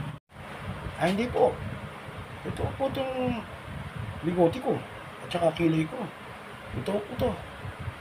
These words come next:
Ah, ano po ba ang gagawin natin? Oo, marunong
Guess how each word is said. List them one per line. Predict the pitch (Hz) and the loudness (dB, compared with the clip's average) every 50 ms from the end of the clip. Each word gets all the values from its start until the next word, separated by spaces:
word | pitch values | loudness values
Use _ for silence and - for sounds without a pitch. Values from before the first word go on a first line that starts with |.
| - - - - - - - - - | -10 -10 -10 -10 -10 -10 -8 -2 2
Ah, | - 131 143 147 156 160 160 160 | 4 4 4 4 4 4 6 6
ano | 165 185 202 | 4 4 2
po | 196 196 190 202 | 0 0 0 2
ba | 196 | 2
ang | 185 180 | 2 4
gagawin | 170 156 143 156 165 175 | 4 4 4 4 2 2
natin? | 190 208 202 - 170 139 135 127 - - - - - - - - - - - - - - - - - - - - - - - - - - - - - - - - - - - - - - - - | 2 0 0 -2 -4 -4 -4 -6 -8 -8 -8 -8 -10 -10 -12 -10 -10 -10 -10 -10 -10 -10 -4 -2 -2 -2 -2 -2 -8 -10 -10 -10 -12 -12 -10 -8 -6 -6 -6 -6 -6 -6 -6 -6 -6 -6 -4 -2
Oo, | - - - | 0 0 2
marunong | - 214 185 185 226 254 240 233 | 2 4 4 4 6 4 2 2